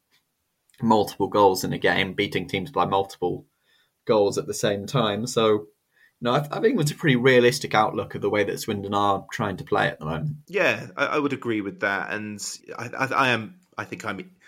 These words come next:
Speaker 2: realistic as opposed to somebody who's easily pleased. And it's been fine this season. I've not left the ground at home going core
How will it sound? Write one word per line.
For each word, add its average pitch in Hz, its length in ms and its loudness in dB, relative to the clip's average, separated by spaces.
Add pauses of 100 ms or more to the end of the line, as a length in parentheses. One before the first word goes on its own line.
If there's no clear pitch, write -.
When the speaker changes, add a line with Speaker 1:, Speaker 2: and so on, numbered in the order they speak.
(280)
Speaker 2:
realistic 123 640 2
as 120 120 -2
opposed 117 400 0
to 117 160 -2
somebody 113 360 -2
who's 107 320 -6
easily 107 420 -6
pleased. 98 760 -4 (160)
And 107 300 -10 (800)
it's 123 140 -14
been 135 160 -8
fine 123 480 -2
this 95 180 -6
season. 104 540 -6
I've 98 200 -12
not 120 220 -6 (200)
left 117 360 -6
the 110 60 -6
ground 110 520 -2 (480)
at 110 100 -6
home 113 400 -6
going 98 280 -4
core 113 460 -2